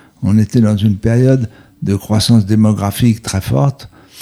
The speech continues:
entre treize et cent et treize cent cinquante.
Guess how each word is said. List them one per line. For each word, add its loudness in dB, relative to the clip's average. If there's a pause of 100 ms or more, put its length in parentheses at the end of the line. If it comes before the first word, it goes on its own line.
(560)
entre -6
treize -2
et -4
cent 0
et -4
treize -6
cent -6
cinquante. -4